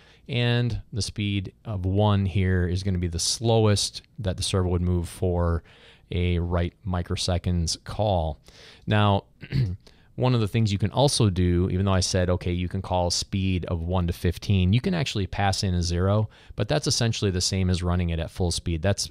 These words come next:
effectively the same as not passing in a speed value at all. And so it just allows you, for example, if you're gonna put these calls into some kind of a, a function where you wanna have a variable that you're passing in there, you can still tell it to run at full speed,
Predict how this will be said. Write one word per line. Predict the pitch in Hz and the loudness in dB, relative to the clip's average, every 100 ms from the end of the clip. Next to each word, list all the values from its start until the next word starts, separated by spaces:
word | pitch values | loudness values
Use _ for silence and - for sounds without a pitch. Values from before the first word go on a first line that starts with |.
| - | -6
effectively | 104 90 - 110 - 104 | -6 -6 -4 -4 0 0
the | 90 | 0
same | 95 90 | 0 0
as | 82 87 | 0 0
not | 87 85 87 - | 0 0 -2 -4
passing | - 85 - 82 | -4 -2 0 -2
in | 80 | 0
a | |
speed | - - 85 | -2 -2 -2
value | 80 85 82 80 78 | 0 0 0 0 0
at | |
all. | 80 85 107 - - - - | 2 2 0 -4 -20 -20 -2
And | 92 90 | 0 2
so | - 104 98 | 2 4 6
it | 92 | 4
just | 107 117 - | 2 -2 0
allows | 127 117 110 113 | 4 6 6 6
you, | 104 104 98 | 4 4 4
for | 90 107 | 0 -2
example, | 92 98 92 92 | 2 2 2 2
if | 117 | 2
you're | |
gonna | 110 98 - - | 2 0 -2 -6
put | 120 | -6
these | 156 95 - | -2 -4 0
calls | 98 95 92 | 2 4 4
into | 90 | 0
some | - 98 | 0 0
kind | 90 92 90 | 0 0 0
of | 85 | 2
a, | 82 85 | 0 0
a | 82 | -2
function | - 95 90 95 90 87 | -2 -2 0 0 0 0
where | 87 | 0
you | 85 85 | 2 0
wanna | 85 | 0
have | 85 | 0
a | 82 | -2
variable | 82 98 95 87 | -2 0 0 -2
that | 82 | -4
you're | 80 | -4
passing | - 87 82 90 | -4 -4 -4 -4
in | 85 | -4
there, | 85 82 85 - - - | -2 -2 -4 -6 -20 -8
you | - 123 | -2 0
can | 123 | 0
still | - 104 | 0 -2
tell | 95 98 95 | 0 0 0
it | 87 | -2
to | - 87 | -4 -4
run | 92 90 87 85 | -2 0 -2 -4
at | 92 - | -6 -8
full | - 92 | -4 -4
speed, | - 95 90 85 82 | -2 -2 -2 -2 -4